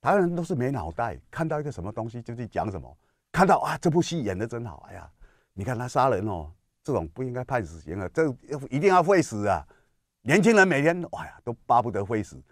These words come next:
然后看到真正的杀人情况，一定要废死，这是正义，不要脸，同一批人，台湾不是这样吗？那，那你到底，你到底是赞成复-，赞成死刑，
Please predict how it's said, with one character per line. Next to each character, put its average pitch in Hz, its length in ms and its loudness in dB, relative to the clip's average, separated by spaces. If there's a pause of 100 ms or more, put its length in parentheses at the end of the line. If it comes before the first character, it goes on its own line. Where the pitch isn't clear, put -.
(200)
然 143 120 10
后 214 40 12
看 240 180 8
到 233 120 12
真 247 220 8
正 226 140 10
的 170 80 4
杀 220 200 10
人 202 120 8
情 175 100 2
况， 190 220 4
一 294 160 -2
定 285 100 4
要 262 140 8
废 285 160 12
死， 196 200 0 (240)
这 294 180 0
是 269 80 6
正 277 260 10
义， 285 200 4 (840)
不 269 240 12
要 311 220 12
脸， 202 460 10 (480)
同 233 240 10
一 285 60 8
批 285 180 6
人， 247 340 12 (1160)
台 190 140 10
湾 240 140 10
不 233 80 8
是 220 140 6
这 233 80 12
样 220 160 12
吗？ 196 180 6 (1700)
那， 196 160 0 (240)
那 226 140 2
你 180 80 4
到 214 160 6
底， 143 200 2 (280)
你 160 120 2
到 226 140 8
底 175 140 4
是 214 120 6 (320)
赞 233 160 10
成 185 220 4
复-， 190 180 -6 (600)
赞 254 120 10
成 220 160 6
死 170 220 2
刑， 175 320 4